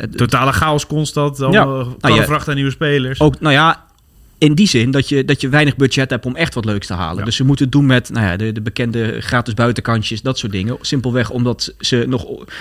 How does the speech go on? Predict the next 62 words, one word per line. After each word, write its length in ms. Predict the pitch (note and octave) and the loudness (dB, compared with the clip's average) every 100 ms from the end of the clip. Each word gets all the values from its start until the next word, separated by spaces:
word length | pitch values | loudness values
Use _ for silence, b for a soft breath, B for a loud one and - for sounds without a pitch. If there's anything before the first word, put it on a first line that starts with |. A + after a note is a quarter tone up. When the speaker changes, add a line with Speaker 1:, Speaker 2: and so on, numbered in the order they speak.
| B - | B -2
Speaker 1:
onder 280 | A#2+ A2+ | 0 0
een, 200 | A2+ A2 | -2 -4
eh, 160 | A2+ A2 | -4 -2
enorm 260 | B2 C#3+ C3 | 0 0 -2
vergrootglas 520 | A2+ B2+ C3+ B2 A2+ | -2 0 0 0 -2
liggen 260 | A#2+ A#2 | -2 -2
van 120 | G#2 G#2+ | -2 -4
de 60 | |
K 80 | G#2 | -2
N 140 | A#2 A2+ | -2 -2
V 240 | A#2 B2+ | 0 0
B 20 | |
over 220 | G#2+ G2 G#2+ | 0 -2 -2
de 140 | G#2 B | -4 B
Speaker 2:
Maar 100 | G#2+ | -6
niemand 200 | A2 A#2+ | -4 2
Speaker 1:
wie- 100 | B2+ | 4
Speaker 2:
steekt 180 | C3+ A2+ | 2 -2
er 60 | A#2+ | -2
bovenuit. 420 | B2+ C#3 C#3+ A2 B B - _ | -2 -2 -6 -10 B B -20 _
Speaker 1:
Eh, 100 | E3+ | 4
nee, 80 | F#3 | 6
nee, 180 | B3 D3+ | 6 6
en 60 | F#3+ | 4
Speaker 2:
Nee. 180 | G3 | 2
Speaker 1:
dat 140 | F#3+ B3 | 4 2
is 60 | |
het 100 | F#3 | 0
probleem. 360 | G3 G3 A3 B2+ | 0 4 4 4
En, 200 | - E2 | 0 0
en 220 | F3+ D#3+ - | 2 2 -2
vooral 520 | - E3+ F#3 C#3+ D#3 | 0 4 6 4 4
in 120 | C#3+ | 2
aanvallend 340 | C#3 F3 F3 | 2 2 0
opzicht. 300 | B2 - G#2 | -2 -4 0
Ze 60 | - | 4
hebben 180 | F3 F3+ | 6 6
nu 60 | |
vijf 240 | D#3+ F3 G#3 | 4 2 2
keer 160 | F3 | 2
op 80 | D3 | 2
rij 200 | C#3 B2+ | 4 2
verloren. 460 | A#2+ A#2+ D#3 G3 G#3 | 2 0 0 0 -4
Afgelopen 440 | C3 D3 B2+ B2 | -4 -2 0 2
week, 280 | B2 C3 - | 4 2 2
eh, 420 | A#2+ A2+ A2 A2+ | -2 -2 -4 -2
midweeks 460 | A2+ C3 B2 A2 - | -2 0 0 0 -2
bij, 380 | A2+ G#2+ A2 G#2+ | -2 0 -2 -2
eh, 60 | |
bij 120 | A2 A2+ | -2 0
Twente 280 | C3+ D3 | 2 0
verloren 260 | C#3+ D#3+ D3 | 0 0 0
met 100 | C#3+ | 0
één 200 | D#3+ D3 | 0 0
nul. 220 | C#3+ E3 | 2 0
Daar 120 | D#3+ | -4
zat 260 | A2 F#2 - | -6 -6 -10
ook 140 | A#2 | -10
aanvallend 480 | - A#2+ A2+ C3+ B2 | -6 -4 -2 0 0
niet 280 | A#2 C#3 C3+ | 2 2 2
veel 220 | C#3 B2+ | 0 2
in, 240 | C3 C#3+ | 2 0